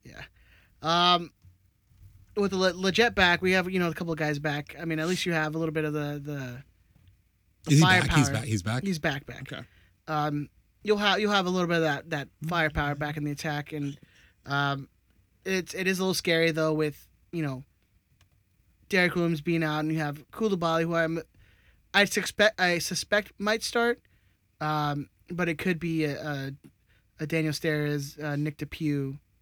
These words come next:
Speaker 1: starting combo, uh, against the Sounders.
Speaker 2: Let's go. Let's go, baby.
Speaker 1: About it? Mad about it?
Speaker 2: Big tackle.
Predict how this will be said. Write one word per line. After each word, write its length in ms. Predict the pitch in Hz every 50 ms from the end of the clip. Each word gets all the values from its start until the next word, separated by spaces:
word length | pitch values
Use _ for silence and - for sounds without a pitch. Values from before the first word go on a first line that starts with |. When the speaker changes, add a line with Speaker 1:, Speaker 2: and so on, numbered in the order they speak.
| _ _ _ _
Speaker 1:
starting 540 | - - - - - 190 165 156 156 151 151
combo, 540 | 143 156 151 147 143 147 143 139 143 143 - _ _ _ _ _ _ _ _ _ _ _ _ _ _ _ -
uh, 260 | 135 135 135 135 -
against 240 | 147 151 160 147 147
the 40 | 143
Sounders. 440 | - 147 139 135 131 131 135 139 -
Speaker 2:
Let's 120 | - -
go. 340 | - - 120 139 147 110 - - _ - - - _ _ _ _ _ _ _ _ _ _ _ _ _ _ - _ _ _ _ _ _ _ _ -
Let's 100 | - -
go, 200 | - 131 160 196
baby. 160 | 151 151 143 135
Speaker 1:
About 200 | 160 175 196 208
it? 160 | 220 202 - _ -
Mad 260 | 180 170 175 185 196
about 240 | 190 185 208 220 233
it? 140 | 262 262 254 - -
Speaker 2:
Big 160 | - - 143 -
tackle. 320 | - 139 - 156 - 147